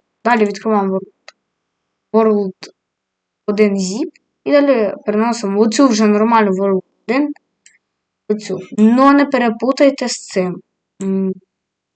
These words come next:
З World один такими штучками, типу zip. Стиснута папка буде. Ну, і дивіться, якщо це, як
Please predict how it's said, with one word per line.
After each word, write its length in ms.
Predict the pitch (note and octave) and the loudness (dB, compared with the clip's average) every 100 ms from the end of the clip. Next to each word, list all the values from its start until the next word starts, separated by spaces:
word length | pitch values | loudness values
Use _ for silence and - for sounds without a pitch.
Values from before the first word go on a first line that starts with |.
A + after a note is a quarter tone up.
| - - _ _ _ _ _ _ _ _ _ _ _ _ _ _ _ _ _ - - - - | -20 -20 _ _ _ _ _ _ _ _ _ _ _ _ _ _ _ _ _ -18 -16 -10 -6
З 240 | G3 G3+ C#4 C#4+ C#4 B3+ | -2 2 4 6 6 4
World 500 | G3 A3 B3 B3 G#3+ | 4 2 2 2 4
один 380 | G#3+ A#3+ B3+ B3 _ - | 4 4 -2 -4 _ -6
такими 420 | G#3 A3+ A3 G#3+ | -4 0 2 0
штучками, 500 | G#3 G#3+ G3 - E3+ | 2 0 0 -6 -10
типу 380 | F3 - G3 F#3+ | -12 -6 -4 -2
zip. 320 | F3+ F3+ F3+ - _ _ | -4 -6 -10 -16 _ _
Стиснута 600 | - A#3 G#3+ A3 G#3 G#3 | -8 -6 -2 -2 -2 -2
папка 420 | G3 E3+ D#3+ - | -6 -8 -10 -12
буде. 140 | F3+ F3+ - - - - - _ G#3 | -12 -12 -14 -20 -20 -20 -20 _ 0
Ну, 340 | G#3+ B3+ D#4 | 2 6 4
і 260 | - A#3+ A3 | 4 0 0
дивіться, 340 | A#3 B3 - | -2 -2 -4
якщо 300 | G3 - C4 | -4 0 0
це, 180 | C4 A3+ G#3+ | 0 -4 0
як 300 | G#3 A3+ | 2 2